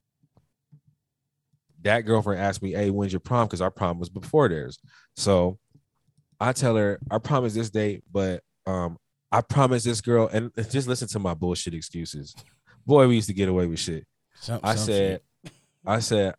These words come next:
Speaker 1: <laughs> I said, I told her straight up, bold face, lie to her face. I said, I go,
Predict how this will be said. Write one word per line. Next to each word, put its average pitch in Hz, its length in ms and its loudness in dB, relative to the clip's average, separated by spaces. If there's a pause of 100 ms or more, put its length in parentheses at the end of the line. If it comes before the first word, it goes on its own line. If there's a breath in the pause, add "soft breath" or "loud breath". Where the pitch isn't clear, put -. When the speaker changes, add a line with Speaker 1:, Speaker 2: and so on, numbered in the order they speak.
Speaker 1:
<laughs> - 760 -6
I 117 120 -2
said, 113 280 0
I 117 120 2
told 131 220 4
her 107 60 4
straight 104 280 0
up, 90 240 0 (120)
bold 120 320 4
face, 107 260 2
lie 101 160 2
to 95 80 0
her 92 100 -6
face. 87 220 -4
I 85 40 -12
said, 80 280 -8 (580)
I 98 80 -2
go, 92 400 -4